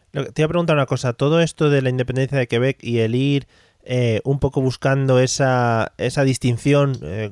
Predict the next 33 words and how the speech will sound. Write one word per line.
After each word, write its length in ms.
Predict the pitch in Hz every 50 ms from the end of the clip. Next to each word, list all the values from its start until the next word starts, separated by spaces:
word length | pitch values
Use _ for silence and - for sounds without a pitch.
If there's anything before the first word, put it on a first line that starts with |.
| - _
como, 840 | - 117 113 113 110 110 107 107 107 107 107 104 104 104 104 104 107 - -
digamos, 400 | 87 85 - 78 110 113 110 -
como 320 | - 113 110 110 107 107
estado 400 | 107 - _ - 123 123 123 117
aparte 520 | 113 - 131 135 135 - - 123 117 117
o, 140 | 113 113 110 - - - - _ _ _ - _ - - - -
o 140 | 120 120
como 240 | 104 - 113 117 113
ciudadanos 680 | - 139 123 120 131 139 147 147 139 127 - - - - - - _ _ _ _ _ _ _ - - _ _ -
diferentes 680 | 147 143 - 147 131 135 143 147 135 - 117 110 -
a 280 | 127 113 110 110 110 110
los 140 | 117 120 -
canadienses, 560 | - 135 123 120 123 139 143 - 180 180 - - - - - - _ -
eh, 260 | - 120 131 131 127
¿no, 600 | 131 131 139 147 156 165 165 165 165 165 160 147 -
no 180 | 139 143 143
hizo 260 | 160 165 156 - 185 165
que 120 | - 170
otras 480 | 165 160 165 165 156 156 156 156 156 -
regiones, 640 | 156 151 143 - - 175 175 175 170 165 156 151
otras 240 | - 156 151 143 -
comunidades 500 | - 156 151 151 147 151 151 151 151 143
también 380 | - 147 139 147 147 147 147 147
empezaran 460 | 143 139 143 139 - 143 139 139 143
a, 480 | 143 139 139 139 139 139 135 127 - -
a 120 | - 127
moverse 340 | 139 135 131 139 - - 147
por 80 | 143 139
esos 160 | - - 139
caminos? 480 | - 143 147 175 175 151 123 113 - -
¿No 160 | 135 143 147
existen 420 | 139 - - 156 - - 156 147
otras, 460 | 147 139 - 143 139 139 139 - -